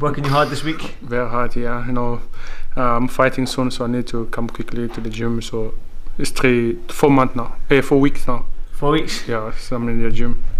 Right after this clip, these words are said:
Speaker 1: The good thing about heavyweights, you don't have to make weight. <laughs>
Speaker 2: I don't need. <laughs> That's the. I'm lu-, I'm lucky, and that's the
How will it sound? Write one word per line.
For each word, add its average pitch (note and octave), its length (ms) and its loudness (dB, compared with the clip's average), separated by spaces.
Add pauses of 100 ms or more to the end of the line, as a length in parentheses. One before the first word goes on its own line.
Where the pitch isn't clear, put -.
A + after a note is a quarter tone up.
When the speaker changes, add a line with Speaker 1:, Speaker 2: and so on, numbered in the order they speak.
(160)
Speaker 1:
The G3 160 6 (100)
good A#3+ 120 4
thing A3+ 120 2
about F3 260 6 (180)
heavyweights, E3 400 4
you F3 60 6
don't F#3 140 6
have D#3+ 140 6
to D#3+ 80 2
make C#3 200 0
weight. C3+ 260 4 (120)
<laughs> - 120 -2
Speaker 2:
I C#3+ 340 4
don't D3 260 6
need. D3+ 140 6
<laughs> - 100 2 (220)
That's D#3 300 4
the. C3+ 400 2
I'm D3 160 0
lu-, D3 360 2 (100)
I'm C#3 120 -2
lucky, C#3+ 440 -4 (680)
and C3 220 -4
that's C3+ 280 -2
the A#2+ 280 -8